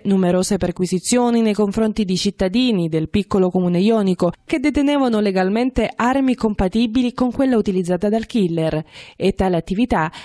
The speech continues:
aveva consentito di sequestrare un fucile calibro dodici semiautomatico.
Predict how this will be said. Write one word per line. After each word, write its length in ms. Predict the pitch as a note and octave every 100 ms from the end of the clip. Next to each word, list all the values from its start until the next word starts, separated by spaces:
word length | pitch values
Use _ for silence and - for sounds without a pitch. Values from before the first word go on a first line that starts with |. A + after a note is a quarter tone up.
| -
aveva 320 | D4+ D4+ C#4
consentito 640 | C4 B3 B3+ G#3+ C4 B3
di 100 | G#3
sequestrare 720 | - F#3+ G3+ - A3+ A3 F#3+
un 140 | F3+ E3
fucile 560 | F#3+ F#3 B3+ C#4 C4
calibro 500 | - A3+ A3 F#3+ A#3
dodici 480 | B3+ F3+ E3 F3 -
semiautomatico. 1080 | - - G#3+ A#3+ B3 C4+ B3+ E3 C#3+ - -